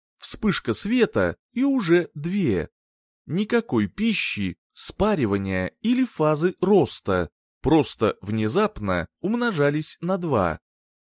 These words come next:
Их не интересовали растения, а огромные птицы, видимо, стали последними обитателями этих мест.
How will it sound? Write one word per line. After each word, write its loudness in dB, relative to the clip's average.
Их -4
не -2
интересовали 0
растения, -2
а 0
огромные 2
птицы, -2
видимо, -2
стали -2
последними -2
обитателями -2
этих -2
мест. -4